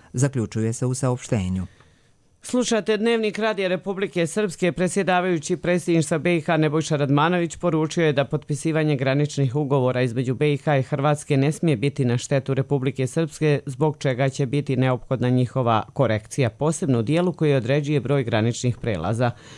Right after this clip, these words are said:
Speaker 2: On je naglasio da nije u redu da se od šest graničnih prelaza prema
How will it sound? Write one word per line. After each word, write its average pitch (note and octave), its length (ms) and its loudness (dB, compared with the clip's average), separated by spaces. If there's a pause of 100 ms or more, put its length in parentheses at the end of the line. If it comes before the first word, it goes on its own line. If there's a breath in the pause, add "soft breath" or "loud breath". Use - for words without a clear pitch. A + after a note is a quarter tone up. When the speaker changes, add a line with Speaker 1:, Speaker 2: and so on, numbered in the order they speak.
(280 loud breath)
Speaker 2:
On A3+ 140 0
je G3+ 80 2
naglasio F3+ 500 0
da E3 160 2
nije F3 240 2
u C#3 100 2
redu C#3 300 0
da C3+ 120 0
se C#3 160 -2
od B2+ 60 0
šest E3 340 0
graničnih A2 500 0
prelaza C#3 420 0
prema A#2 640 0